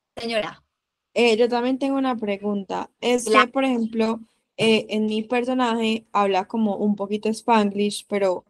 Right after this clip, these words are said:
Speaker 2: no mucho. Y,
Speaker 1: Perfecto.
Speaker 2: pues, yo hablaba con muchas personas y a mí me parece que a veces es muy confuso cuando una marca que está como based en Colombia y su público es Colombia, que es obviamente español,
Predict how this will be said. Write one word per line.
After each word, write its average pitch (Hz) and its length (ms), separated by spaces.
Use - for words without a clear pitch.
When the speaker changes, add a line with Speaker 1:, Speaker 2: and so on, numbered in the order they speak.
Speaker 2:
no 185 180
mucho. 190 380
Y, 294 280
Speaker 1:
Perfecto. 311 80
Speaker 2:
pues, 277 280
yo 233 260
hablaba 247 300
con 285 140
muchas 226 280
personas 269 440
y 233 60
a 233 80
mí 220 80
me 214 80
parece 247 260
que 254 80
a 220 80
veces 202 200
es 208 80
muy 240 180
confuso 247 720
cuando 226 240
una 202 160
marca 233 360
que 226 80
está 185 440
como 208 540
based 190 380
en 220 140
Colombia 226 760
y 214 100
su 208 120
público 196 340
es 208 100
Colombia, 226 480
que 208 100
es - 160
obviamente 208 420
español, 220 600